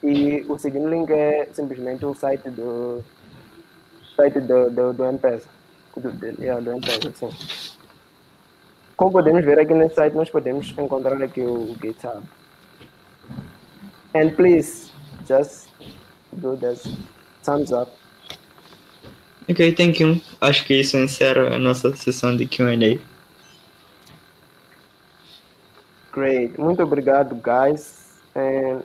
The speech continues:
Speaker 1: acredito que depois disto nós podemos, então, uh, interagir mais about this topic. Uh, se, se existirem melhorias para o, para o plugin, estão livres, uh, de partilhar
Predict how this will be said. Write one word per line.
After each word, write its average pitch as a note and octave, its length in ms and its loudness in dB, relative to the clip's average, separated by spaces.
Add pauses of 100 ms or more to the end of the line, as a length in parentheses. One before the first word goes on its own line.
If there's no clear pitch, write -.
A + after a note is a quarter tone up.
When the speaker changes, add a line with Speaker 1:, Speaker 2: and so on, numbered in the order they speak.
(100)
Speaker 1:
acredito D3+ 400 -2
que D3+ 60 -8
depois E3 320 0
disto D#3 360 2
nós D#3+ 160 4
podemos, C#3 440 0
então, C3+ 440 -4 (580)
uh, C3 360 4
interagir B2+ 480 -2
mais C3+ 240 0
about A#2 400 -4
this A#2+ 400 -10
topic. C#3 500 2 (280)
Uh, C3+ 300 6
se, C#3+ 380 4 (160)
se - 140 -2
existirem D#3 420 2
melhorias D#3+ 500 4
para D3 340 4
o, C#3+ 420 2 (880)
para C3+ 220 0
o C3+ 340 2
plugin, C#3+ 720 0 (140)
estão C#3+ 340 -2
livres, D3 560 -2 (880)
uh, B2+ 380 2
de B2+ 140 -6
partilhar B2+ 640 -2